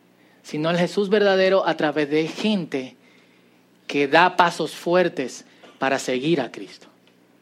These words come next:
Esos pasos son difíciles. Eh, caminar literalmente en el aire o sobre el agua.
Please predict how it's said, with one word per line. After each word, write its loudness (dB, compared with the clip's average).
Esos 0
pasos 2
son -2
difíciles. -6
Eh, -8
caminar 2
literalmente 0
en -2
el 0
aire 0
o -6
sobre -2
el -2
agua. -2